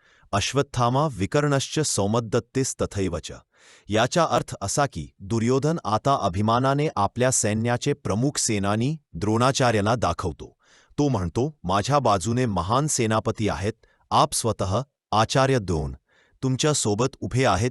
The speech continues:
भीष्म पितामह, कर्ण, सदैव विजयी कृपाचार्य, अश्वत्थामा, विकर्ण, सौमदत्ताचा बलशाली पुत्र, भूरिश्रव आणि जयद्रथ. हेच माझ्या सैन्याचे प्रमुख सेनानी आहेत." तर या श्लोकात आपण पाहतो,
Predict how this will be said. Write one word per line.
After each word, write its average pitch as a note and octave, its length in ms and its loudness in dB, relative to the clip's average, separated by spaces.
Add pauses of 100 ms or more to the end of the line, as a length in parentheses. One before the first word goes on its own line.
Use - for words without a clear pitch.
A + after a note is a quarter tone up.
(140)
भीष्म C3+ 400 -2
पितामह, F2+ 560 -2 (360)
कर्ण, G#2 300 0 (340)
सदैव C3 480 2
विजयी A2 340 0
कृपाचार्य, F#2 760 -2 (260)
अश्वत्थामा, G#2 680 0 (160)
विकर्ण, G#2 500 0 (100)
सौमदत्ताचा B2 920 0
बलशाली G#2+ 520 0
पुत्र, A2+ 380 -2 (320)
भूरिश्रव A#2+ 600 0 (100)
आणि G#2+ 260 0
जयद्रथ. G2+ 540 -2 (380)
हेच D3+ 280 0
माझ्या A#2 320 2
सैन्याचे G#2+ 560 0
प्रमुख A#2 400 0
सेनानी G#2+ 480 2
आहेत." D#2+ 400 -4 (880)
तर G#2 140 0
या C#3 200 -2
श्लोकात G#2 600 -2
आपण A#2 280 -2
पाहतो, E2 600 -6